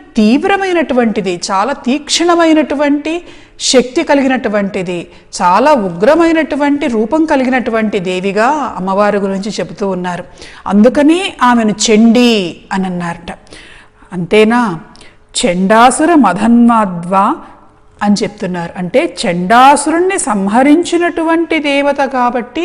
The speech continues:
అమ్మవారును చండి అని పిలుస్తూ ఉన్నారు. అంటే ఈ చండి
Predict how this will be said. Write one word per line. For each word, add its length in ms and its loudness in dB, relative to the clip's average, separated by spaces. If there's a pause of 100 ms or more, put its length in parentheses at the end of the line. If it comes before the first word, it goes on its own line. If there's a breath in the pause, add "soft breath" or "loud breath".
అమ్మవారును 680 0
చండి 540 -2 (540)
అని 160 -2
పిలుస్తూ 480 -6
ఉన్నారు. 360 -8 (720 loud breath)
అంటే 260 0 (600 loud breath)
ఈ 180 2
చండి 460 4